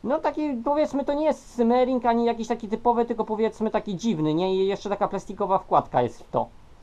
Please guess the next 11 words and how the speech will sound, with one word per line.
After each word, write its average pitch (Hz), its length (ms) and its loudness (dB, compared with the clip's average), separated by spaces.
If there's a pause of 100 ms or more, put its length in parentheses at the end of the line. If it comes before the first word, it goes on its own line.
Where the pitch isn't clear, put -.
(1700)
No 302 60 0
ale 311 100 2
to 302 140 2
zobaczysz 233 380 2
po, 220 280 6 (220)
na 214 140 4
wujku, 135 420 -2
no 147 140 0
tam 131 200 0
na 131 120 0
Google. 123 280 -2